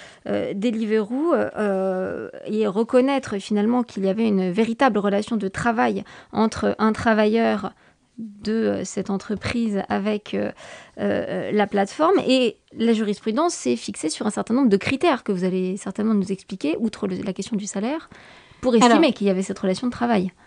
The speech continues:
Speaker 2: Absolument. Alors, juste, cette, euh, décision-là était sur le plan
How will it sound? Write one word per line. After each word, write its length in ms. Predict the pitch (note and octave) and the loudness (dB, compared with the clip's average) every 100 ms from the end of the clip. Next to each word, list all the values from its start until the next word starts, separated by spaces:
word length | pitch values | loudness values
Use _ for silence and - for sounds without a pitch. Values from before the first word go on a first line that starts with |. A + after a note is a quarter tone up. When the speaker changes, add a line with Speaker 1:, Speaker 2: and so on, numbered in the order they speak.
| _ | _
Speaker 2:
Absolument. 640 | A#3+ G#3+ - A#3 G#3+ B3+ F4 - - - - | -4 -4 0 2 6 6 4 -2 -20 -20 4
Alors, 260 | A3+ G3+ - - | 6 6 2 -6
juste, 500 | G3+ C#4+ D#4 - G3+ - | 2 4 2 0 -4 -4
cette, 720 | G#3+ - - - D4 G3 - G3+ - - | -10 -6 -6 2 2 2 -4 -2 -2 -2
euh, 480 | G3+ F#3+ F3+ E3+ E3+ | 0 2 2 0 -2
décision-là 1080 | E3 F#3 G#3 G3 B3+ D#4 D4+ G#3+ G#3+ C4+ D#4 - | -2 -2 -2 4 6 6 2 0 2 2 0 -2
était 420 | A#3+ G#3 - C#4 | -2 -2 2 4
sur 260 | C#4+ - A3+ | 4 0 -2
le 440 | G3+ F#3+ F#3 F3 F3+ _ _ | 0 0 0 -2 -6 _ _
plan 280 | - C#4+ | 2 4